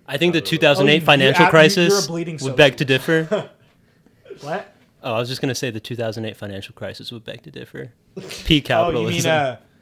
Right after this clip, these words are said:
Speaker 3: Goldman Sachs C E O would beg to differ.
Speaker 1: <laughs> Yeah, I, I think Fred, uh, Fannie Mae and Freddie Mac would beg to differ.
Speaker 3: <laughs> I heard Jeff Bezos, uh, upped
Speaker 2: Wait,
Speaker 3: his net wor-,
Speaker 2: Freddie who?
Speaker 3: so I was
Speaker 1: Freddie
Speaker 3: saying something.
Speaker 1: Mac. <laughs>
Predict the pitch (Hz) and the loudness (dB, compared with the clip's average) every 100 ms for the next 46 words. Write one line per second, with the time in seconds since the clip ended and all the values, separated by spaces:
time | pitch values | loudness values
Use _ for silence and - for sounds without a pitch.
0 | _ 156 165 160 160 - 165 139 151 - | _ -8 -6 -6 -8 -10 -8 -8 -8 -12
1 | - - - - 160 143 139 135 135 135 | -16 -18 -20 -16 -14 -12 -10 -10 -10 -12
2 | 139 131 127 120 139 120 151 120 120 117 | -14 -16 -18 -16 -12 -4 -2 -2 -8 -10
3 | - 135 - - - 202 156 135 110 113 | -10 -10 -12 -12 -6 -2 4 4 4 -2
4 | - 143 123 139 - 156 147 - 143 135 | -8 -10 -2 -2 -2 -2 -2 0 2 2
5 | - - 117 - 131 120 123 120 120 117 | -2 -8 -8 0 0 0 0 0 0 -2
6 | 131 117 113 113 104 - 135 120 143 - | -4 -4 -4 -8 -10 -12 -14 -4 -4 -4
7 | - 247 135 - 170 262 - - 190 - | -2 0 0 -2 0 0 0 -4 -6 -8
8 | _ _ _ _ - - - 156 139 175 | _ _ _ _ -20 -20 -16 -12 -10 -10
9 | 156 160 147 143 143 147 143 117 - - | -8 -8 -8 -10 -10 -8 -10 -12 -18 -20
10 | _ _ _ 139 131 117 113 _ 135 135 | _ _ _ -18 -14 -14 -18 _ -10 -8
11 | 139 127 135 135 147 160 _ 131 123 107 | -8 -10 -14 -12 -12 -12 _ -14 -12 -14
12 | 110 127 - 175 156 139 160 180 135 139 | -18 -16 -6 -4 -4 -4 -4 0 0 2
13 | 147 147 147 156 175 180 185 196 208 226 | 0 0 -2 0 2 2 2 0 0 0
14 | 254 277 392 392 - - - - | 0 -2 -6 -8 -12 -14 -10 -6